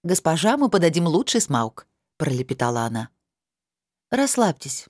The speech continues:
мы тут все просто посетители», усмехнулась я, мысленно ругаясь на свою нелюдимость. «Надо же!» Оказывается, привыкла купаться в роскоши и сама этого не понимала. А тут и Шимы чуть ли не икают при упоминании того, что было у меня в постоянном доступе.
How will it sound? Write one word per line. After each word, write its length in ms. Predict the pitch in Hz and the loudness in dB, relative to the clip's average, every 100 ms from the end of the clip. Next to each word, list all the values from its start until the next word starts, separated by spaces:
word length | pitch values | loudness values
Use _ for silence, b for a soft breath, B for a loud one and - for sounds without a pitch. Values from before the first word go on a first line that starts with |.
| _ | _
мы 160 | 226 247 | 2 2
тут 160 | 254 | 0
все 160 | - 339 | 2 0
просто 280 | 247 269 - | 2 0 0
посетители», 640 | 202 175 151 131 135 135 _ _ _ - | -2 -2 -2 -4 -6 -10 _ _ _ -6
усмехнулась 720 | 151 160 160 208 208 160 - | -4 -4 -2 0 2 0 0
я, 140 | 135 | 0
мысленно 380 | 143 180 151 143 | 0 0 0 0
ругаясь 380 | 139 139 151 - | 0 0 0 -2
на 80 | 143 | -2
свою 300 | 139 135 131 | 0 0 0
нелюдимость. 680 | 131 135 113 98 104 - _ _ _ _ _ _ _ _ | -2 -4 -6 -10 -12 -18 _ _ _ _ _ _ _ _
«Надо 280 | 196 320 214 | 0 0 0
же!» 160 | 127 - _ _ _ _ | -6 -12 _ _ _ _
Оказывается, 580 | 170 170 277 233 233 - | -8 -2 0 2 0 0
привыкла 400 | 233 240 349 196 | -2 -2 0 0
купаться 400 | 170 165 156 160 | 0 0 0 0
в 40 | 151 | 0
роскоши 520 | 208 - 147 156 135 b b | 0 -2 -6 -6 -8 b b
и 120 | 180 | -2
сама 320 | 185 175 190 | 0 2 2
этого 180 | 160 143 | 0 0
не 140 | 143 | -2
понимала. 500 | 131 127 131 95 90 _ _ _ _ _ _ | -4 -6 -6 -10 -16 _ _ _ _ _ _
А 100 | 165 | -6
тут 180 | 165 214 | -2 -2
и 60 | 208 | -2
Шимы 320 | - 208 196 | 0 0 0
чуть 200 | - 190 | -2 -2
ли 100 | 185 | 0
не 180 | 180 190 | 2 2
икают 400 | 196 131 160 - | 2 0 0 0
при 160 | 170 | 0
упоминании 560 | 160 156 151 143 143 139 | 2 0 0 0 0 0
того, 240 | 143 156 | 2 2
что 160 | 160 160 | 0 -2
было 240 | 147 139 | 0 2
у 20 | 135 | 2
меня 220 | 139 143 | 0 -2
в 40 | |
постоянном 540 | 151 135 135 120 135 127 | -4 -2 0 0 -2 -2
доступе. 460 | 113 - - - | -6 -8 -16 -18